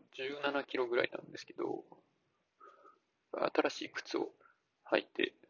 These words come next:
いつもと違う筋肉を使ったので、昨日ね、昨日のうちからだいぶ、あの、筋肉痛で。<laughs> 今朝起きてもやっぱりまだ治ってないですね。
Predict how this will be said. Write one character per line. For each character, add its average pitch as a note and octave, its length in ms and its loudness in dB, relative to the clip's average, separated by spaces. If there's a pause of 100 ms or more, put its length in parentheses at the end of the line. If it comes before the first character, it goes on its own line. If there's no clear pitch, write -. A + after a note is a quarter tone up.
(580)
い - 80 -2
つ D#3+ 120 -2
も C#3+ 100 0
と - 80 -2
違 - 280 6
う - 100 4
筋 - 120 -2
肉 - 280 -4
を - 120 -2
使 - 180 -4
っ - 60 -8 (100)
た - 80 2
の - 140 0
で、 G#2 240 0 (880)
昨 C3 160 -6
日 B2 60 -6
ね、 A#2+ 240 -4
昨 D3+ 120 -6
日 - 0 -
の C#3 320 -4
う A#2 80 -8
ち - 80 -6
か A2+ 120 2
ら A2 60 2
だ A2 140 2
い A2 60 4
ぶ、 A2 180 -4 (520)
あ G#2+ 100 2
の、 A2 260 -6 (560)
筋 - 160 -10
肉 G#2+ 220 -4
痛 G#2 240 2
で。 G2+ 200 -4
<laughs> - 60 -2 (3750)
今 B2+ 60 2
朝 A#2+ 180 8 (100)
起 - 100 -8
き - 0 -
て - 80 2
も - 200 -4
や - 80 -4
っ - 20 -10
ぱ - 100 4
り - 80 -4
ま G2 120 4
だ F#2+ 100 -8
治 F#2+ 180 -2
っ - 60 -20
て G#2 100 -4
な - 80 -2
い F2 40 0
で E2+ 40 -10
す - 180 -8
ね。 - 180 -20